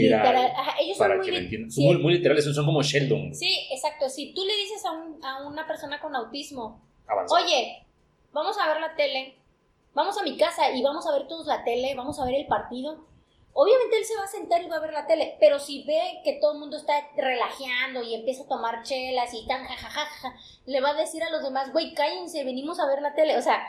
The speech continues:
Speaker 1: él en su mente es ir a ver la tele, o sea,
Speaker 2: Sí, él
Speaker 1: le,
Speaker 2: se preparó para
Speaker 1: se
Speaker 2: eso.
Speaker 1: preparó exactamente para eso, no, o sea,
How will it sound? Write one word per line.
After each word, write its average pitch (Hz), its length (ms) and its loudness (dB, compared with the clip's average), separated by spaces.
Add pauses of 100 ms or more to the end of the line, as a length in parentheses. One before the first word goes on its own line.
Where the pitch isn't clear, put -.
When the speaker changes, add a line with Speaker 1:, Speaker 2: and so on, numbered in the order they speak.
(340)
Speaker 1:
él 269 180 6 (160)
en 320 200 -4
su 302 120 -6
mente 294 680 -2
es - 140 -8 (180)
ir 392 260 2
a 294 40 2
ver 269 160 2
la 247 200 -2
tele, 285 400 0
o 226 60 -2
sea, 214 160 0
Speaker 2:
Sí, 214 80 0
él 220 300 -2
Speaker 1:
le, 277 80 8
Speaker 2:
se 151 80 6
preparó 123 360 6
para - 200 4
Speaker 1:
se 285 60 10
Speaker 2:
eso. - 100 4
Speaker 1:
preparó 247 540 2
exactamente 254 640 -4
para 214 280 -2
eso, 254 220 -4
no, 247 480 -6
o 226 40 -4
sea, 214 400 -2